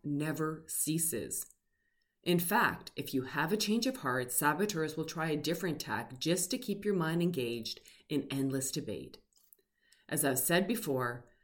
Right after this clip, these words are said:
saboteurs don't want resolution, they just want to be right. How to recognize them. So here's what I did.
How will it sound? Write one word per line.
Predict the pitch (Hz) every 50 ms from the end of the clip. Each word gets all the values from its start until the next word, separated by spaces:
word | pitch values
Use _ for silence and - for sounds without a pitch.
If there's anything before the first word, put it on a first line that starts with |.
| _ _
saboteurs | - - - 190 190 247 269 277 269 - - 165 160 160 151 -
don't | - 127 - 135 131 139 156
want | 175 190 190 165
resolution, | - 180 180 175 180 185 180 180 185 185 - - 220 226 233 226 - - _ _ _ _ _ -
they | - 151 143
just | 147 - 175 185 202 - - -
want | - 135 139 143 147 143 -
to | - 143
be | 143 147
right. | 120 123 127 135 131 131 - - - - - _ _ _ _ _ _ _ _ _ _ _ _ _ _ _ _ _ _ _ _ _ _ _ _ _ _ _ _ _ _ _ _ _ - -
How | - 220 262 294
to | 302
recognize | 196 165 165 170 170 175 175 139 123 110 104 95 -
them. | - - 78 64 52 - - _ _ _ _ _ _ _ _ _ _ _ _ _ _ - _ _
So | - - 202 208
here's | 220 269 320 330 320
what | 330 302
I | 294 262
did. | 175 143 123 117 107 104 - -